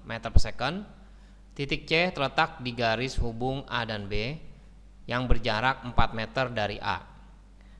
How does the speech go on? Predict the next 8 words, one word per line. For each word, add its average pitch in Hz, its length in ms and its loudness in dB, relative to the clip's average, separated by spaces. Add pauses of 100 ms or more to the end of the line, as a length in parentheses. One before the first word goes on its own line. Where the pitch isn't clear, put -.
(120)
Berapa 139 560 4
beda 123 240 2
fase 123 640 0
dua 123 240 0
gelombang 107 400 -4
tersebut 107 480 -2
di 107 160 -8
C? 98 240 -6